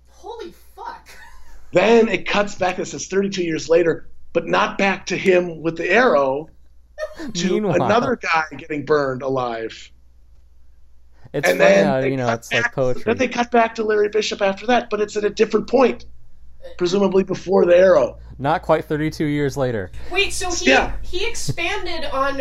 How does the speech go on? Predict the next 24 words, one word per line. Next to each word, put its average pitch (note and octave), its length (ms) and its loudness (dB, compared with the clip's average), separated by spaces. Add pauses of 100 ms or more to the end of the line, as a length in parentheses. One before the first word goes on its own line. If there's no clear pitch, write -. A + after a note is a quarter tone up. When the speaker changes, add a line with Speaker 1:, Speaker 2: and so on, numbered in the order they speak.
(140)
Speaker 1:
what D4 180 -6
he - 180 0
does - 240 0
at - 60 -2
the - 60 0
beginning B3 360 2
of A3 120 2
Mad A3+ 280 0
Time, B3+ 560 -4 (160)
Mad B3+ 260 -4
Dog E4 260 -2
Time, G#3 420 -8 (300)
where C4 200 2
for - 240 -4
some F4 500 0
reason A#3+ 540 -4
it A3+ 160 -4
says D4+ 320 -2
at E4+ 120 -2
the A3 60 -2
beginning C#4 440 -2
of A3 140 -4
the G#3+ 80 -8
film, A3 640 -8